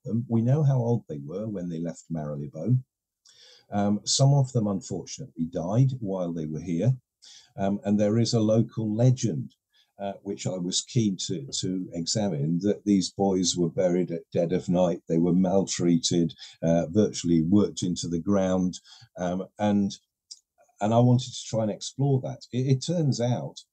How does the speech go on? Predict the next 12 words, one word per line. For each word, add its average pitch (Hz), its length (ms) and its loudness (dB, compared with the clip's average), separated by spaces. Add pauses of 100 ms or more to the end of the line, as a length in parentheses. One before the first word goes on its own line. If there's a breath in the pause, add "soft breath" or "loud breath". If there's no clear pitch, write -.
that 107 240 -4 (800)
what 120 420 2
the 110 340 4 (360)
burial 113 440 4
records 82 540 -8
in 82 160 -8
Papplewick 80 460 -8
and 82 180 -4
Limby 76 260 -6
show, 78 220 -8
the 92 120 -6
clerk 127 480 2